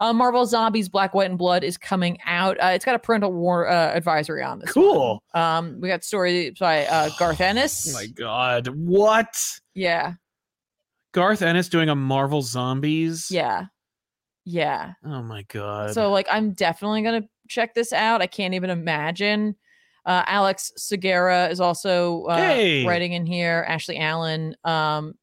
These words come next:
Speaker 1: but yeah, so you've got some interesting creative teams working here. Um, but if you like that universe, you like that darkness.
Speaker 2: Mm-hmm.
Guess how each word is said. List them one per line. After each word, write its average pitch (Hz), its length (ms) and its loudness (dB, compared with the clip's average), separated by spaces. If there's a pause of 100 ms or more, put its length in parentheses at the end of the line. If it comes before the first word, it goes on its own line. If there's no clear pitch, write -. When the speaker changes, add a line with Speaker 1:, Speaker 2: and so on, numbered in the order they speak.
Speaker 1:
but 156 280 0
yeah, 170 180 -4
so - 200 -6
you've 165 220 -12
got 190 180 0
some 196 120 -6
interesting 190 320 -8
creative 214 320 -2
teams 226 520 -2 (360)
working 247 460 0
here. 240 580 2
Um, 180 720 2 (120)
but 180 160 2
if 170 100 -8
you 185 80 -6
like 170 300 -2
that 185 320 0
universe, 285 420 -4
you 196 60 0
like 180 80 0
that 151 200 0
darkness. 185 680 0
Speaker 2:
Mm-hmm. 147 300 0